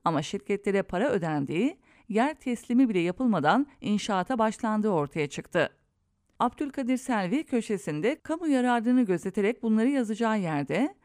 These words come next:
"Muhalefetin bu konudaki eleştirilerinin sesi kesildi" diyerek yine iktidara yarayacak bir algı yaratmaya çalışıyor.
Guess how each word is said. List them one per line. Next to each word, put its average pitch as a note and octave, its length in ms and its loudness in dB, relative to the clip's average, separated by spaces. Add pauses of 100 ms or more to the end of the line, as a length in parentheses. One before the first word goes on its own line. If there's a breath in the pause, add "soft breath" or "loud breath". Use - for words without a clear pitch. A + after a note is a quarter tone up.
(240 soft breath)
"Muhalefetin C#4+ 720 0
bu E4 100 -4
konudaki A#3+ 540 -2
eleştirilerinin G#3 800 0
sesi C4 340 -6
kesildi" A#3 480 -4
diyerek D#3 460 0 (200 soft breath)
yine A3 340 2
iktidara G#3 560 -2
yarayacak A#3+ 540 -4
bir A#3 180 0
algı G3+ 220 0
yaratmaya A3+ 440 -4
çalışıyor. C#3 760 -4